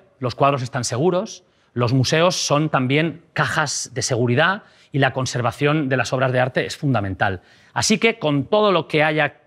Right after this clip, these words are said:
hoy en día que revisitar y reformular la idea de museo, mm, contemporáneo en el siglo veintiuno,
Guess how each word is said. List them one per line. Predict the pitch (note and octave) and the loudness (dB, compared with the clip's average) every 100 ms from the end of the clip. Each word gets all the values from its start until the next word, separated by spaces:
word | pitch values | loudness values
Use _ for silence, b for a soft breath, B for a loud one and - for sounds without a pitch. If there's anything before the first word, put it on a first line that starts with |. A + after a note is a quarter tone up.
| _ | _
hoy | D3+ D#3+ | 0 2
en | C#3+ | 2
día | C#3+ C3+ - | 2 0 0
que | C3 C3 C#3 | 0 0 -2
revisitar | A#2+ A#2+ B2+ B2 A#2+ - A#2 D#3 D3+ A#2+ B B - | -8 -2 0 2 0 -4 -2 0 0 -4 B B -2
y | D3+ D3 | 2 2
reformular | A#2+ C3 - B2+ C3 C#3+ D3 G#2+ b b - | 2 0 2 2 2 2 0 -2 b b 0
la | B2+ | 2
idea | C3+ C#3+ B2+ | 4 4 4
de | A#2+ | 0
museo, | B2 - F#3 D4+ - _ _ A#2+ | 0 0 0 0 -6 _ _ -4
mm, | A#2+ A#2 | -2 0
contemporáneo | C#3+ A#2+ B2+ B2 C#3+ F3 | 0 0 0 2 2 2
en | C#3+ | -2
el | B2 | -2
siglo | C#3 C3 | -2 -2
veintiuno, | B2+ C3 C#3+ G#3+ | -2 0 2 2